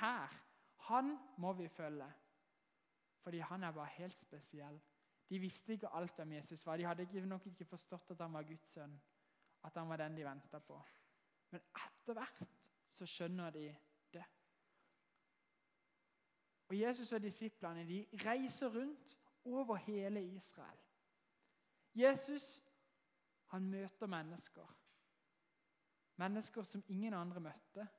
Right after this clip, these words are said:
Mennesker som de prektige, som de fine, ikke hadde lov til å snakke med. Ikke hadde lov til å spise sammen med. Og i hvert fall ikke lov til å være nær. For det var skitne, ureine mennesker.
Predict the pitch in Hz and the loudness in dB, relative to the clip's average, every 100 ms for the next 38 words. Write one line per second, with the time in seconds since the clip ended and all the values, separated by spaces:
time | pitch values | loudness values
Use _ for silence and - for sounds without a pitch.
0 | _ _ _ _ _ _ _ _ _ 180 | _ _ _ _ _ _ _ _ _ 4
1 | 190 214 - 233 190 196 185 - 214 - | 4 4 0 -4 0 0 0 0 -2 -2
2 | - - 220 202 180 180 - 196 185 190 | -10 -2 -2 0 -2 -2 -2 0 0 0
3 | 226 - - - 202 - 214 214 208 196 | -2 -4 -20 -8 -8 -2 2 4 4 4
4 | 208 240 - 180 - 180 - - 269 208 | 2 0 -6 -10 -6 -6 -8 -12 -12 -12
5 | - _ _ _ _ _ 196 - 226 220 | -18 _ _ _ _ _ -6 4 8 8
6 | 202 208 208 196 - - 180 175 233 - | 6 2 2 -10 -10 -4 -2 -2 -2 0
7 | 185 175 165 143 - - - 208 170 180 | 0 0 -6 -6 -12 -10 6 6 8 8
8 | 285 - - - 190 175 202 - - - | 8 6 -10 2 2 2 -2 -10 -8 0
9 | 226 226 - 185 190 - 170 151 147 151 | 0 0 0 0 0 -4 0 2 2 -2
10 | 190 151 - - - _ _ _ _ _ | -2 -4 -10 -20 -20 _ _ _ _ _
11 | _ _ _ - 175 180 175 202 - - | _ _ _ -4 -2 -2 -4 -6 -8 -6
12 | 202 202 180 165 170 180 175 147 139 160 | -4 -2 -2 -2 -2 -4 -4 -6 -8 -12
13 | - - 151 | -16 -18 -20